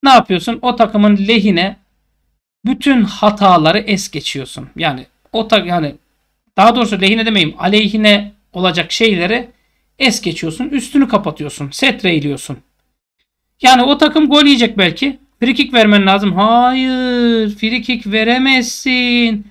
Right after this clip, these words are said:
Sen öyle birisi değilsin." diyerek hakemi telkin ediyorsun belki de.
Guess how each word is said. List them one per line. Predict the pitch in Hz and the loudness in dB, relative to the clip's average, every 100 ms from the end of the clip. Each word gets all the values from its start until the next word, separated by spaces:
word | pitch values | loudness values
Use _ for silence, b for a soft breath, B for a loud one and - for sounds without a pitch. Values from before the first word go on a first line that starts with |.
| _ | _
Sen | - - 233 | -8 -2 2
öyle | 233 233 247 240 | 2 0 0 -2
birisi | 240 233 240 208 | -2 -2 -2 0
değilsin." | 208 247 262 247 254 247 233 214 | 0 0 -2 -4 -4 0 0 2
diyerek | 214 233 | 0 0
hakemi | 220 220 240 | -4 -6 -4
telkin | 233 214 240 | -2 -2 -2
ediyorsun | 202 165 147 151 | -4 -4 -6 -6
belki | 147 - | -6 -10
de. | 127 | -18